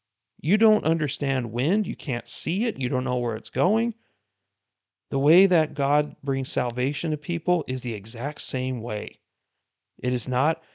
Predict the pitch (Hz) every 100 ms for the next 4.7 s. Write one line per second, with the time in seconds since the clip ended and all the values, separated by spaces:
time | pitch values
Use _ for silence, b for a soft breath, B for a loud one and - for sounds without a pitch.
0 | b - 139 175 185 180 - 127 143 151
1 | 143 127 120 113 113 113 117 - 113 120
2 | 143 - 127 - - 165 143 135 123 117
3 | 113 107 107 110 - - 104 - 113 110
4 | - - 135 139 143 143